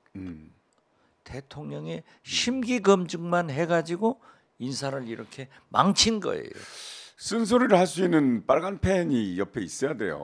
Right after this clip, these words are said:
Speaker 2: 없죠.
Speaker 1: 어, 그런데 이게 그 국민의힘당 지도부도 이제 뭐 무슨 뭐 저 수도권 인사들을 몇, 임명직을 좀 했지만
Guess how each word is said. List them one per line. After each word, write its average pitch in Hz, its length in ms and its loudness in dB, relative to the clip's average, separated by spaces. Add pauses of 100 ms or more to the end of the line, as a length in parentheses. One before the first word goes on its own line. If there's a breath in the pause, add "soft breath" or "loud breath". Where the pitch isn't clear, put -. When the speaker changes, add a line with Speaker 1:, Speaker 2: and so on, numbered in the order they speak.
(160)
Speaker 2:
없죠. 107 500 -6
Speaker 1:
어, 80 480 -2
그런데 123 640 8
이게 113 680 6
그 104 420 0
국민의힘당 123 1500 2
지도부도 104 800 0
이제 135 240 -4
뭐 143 240 6
무슨 123 340 -4
뭐 123 220 2 (540)
저 101 380 0
수도권 131 460 -4
인사들을 98 520 -2
몇, 90 180 -8 (340)
임명직을 98 640 -4
좀 90 220 -8
했지만 92 500 -4